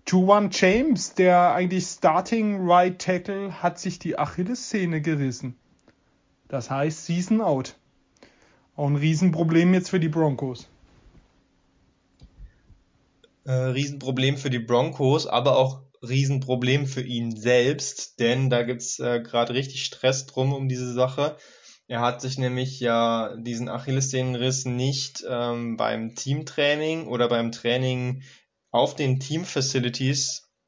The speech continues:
Speaker 2: zugezogen, sondern beim quasi privaten Workout zu Hause oder zumindest, äh, nicht in offiziellem,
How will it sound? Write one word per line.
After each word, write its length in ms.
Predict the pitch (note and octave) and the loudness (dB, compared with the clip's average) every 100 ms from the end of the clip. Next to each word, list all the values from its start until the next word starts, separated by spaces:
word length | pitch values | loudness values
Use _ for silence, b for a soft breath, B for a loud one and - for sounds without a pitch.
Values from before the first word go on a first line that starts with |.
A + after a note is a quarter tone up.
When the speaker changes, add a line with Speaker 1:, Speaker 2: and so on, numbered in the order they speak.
| _ | _
Speaker 2:
zugezogen, 760 | - C3+ C#3+ C3+ C#3+ D3 E3 | -6 -2 -2 -2 0 0 0
sondern 420 | C#3 A2+ B2+ C#3+ C3+ | 0 0 2 0 0
beim 460 | A#2 A#2 A#2+ A#2 - | 0 0 -4 -8 -12
quasi 480 | - A2+ B2 C3 C#3+ | -4 2 2 2 -4
privaten 680 | C3+ C3+ A#2 A2+ B2+ C3+ B2 | -6 -4 0 2 2 0 -2
Workout 600 | A2 B2 C3+ G#2 A2+ C3 | 2 2 2 2 2 0
zu 340 | - - A#2+ | -6 -12 -4
Hause 480 | A2 A#2+ C3 B2+ C#3+ | 0 2 2 0 0
oder 300 | G#2+ G#2 G2 | -2 -4 -4
zumindest, 500 | - G#2+ G#2+ G2+ - | -8 -10 -10 -10 -12
äh, 160 | G#2 G2+ | -14 -12
nicht 380 | G#2 A2 C3+ | -12 -12 -12
in 320 | A2+ G#2+ G#2+ - | -12 -12 -12 -10
offiziellem, 720 | A#2 A#2+ A#2 A2 G#2+ A2 | -10 -10 -6 -6 -6 -8